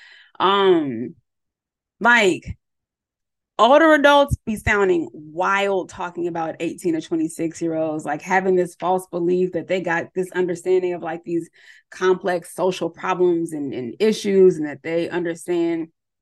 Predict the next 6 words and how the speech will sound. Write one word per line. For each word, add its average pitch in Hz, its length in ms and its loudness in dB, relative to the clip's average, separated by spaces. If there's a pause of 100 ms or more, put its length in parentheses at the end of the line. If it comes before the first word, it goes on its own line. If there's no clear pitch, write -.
(360)
different 165 440 -2
economic 185 680 0
impacts 180 540 -2
and - 160 -12
policies 185 720 -2
and 143 280 -10